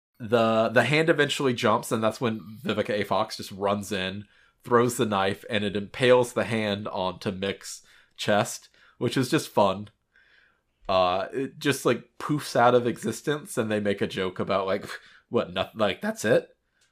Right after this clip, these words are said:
There's no, like, screaming hellfire or anything. It just, just disappears.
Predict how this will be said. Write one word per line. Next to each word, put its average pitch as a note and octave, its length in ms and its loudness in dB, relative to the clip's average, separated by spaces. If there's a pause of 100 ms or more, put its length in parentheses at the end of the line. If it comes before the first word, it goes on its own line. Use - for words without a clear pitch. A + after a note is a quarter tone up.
(180)
There's G#2+ 180 -8
no, G#2 160 4
like, F#2+ 220 0
screaming G#2 580 -6
hellfire G#2 720 4
or G#2+ 80 0
anything. A2 380 -2
It F#2+ 80 -2
just, - 340 -12
just - 220 -18
disappears. G#2 760 -6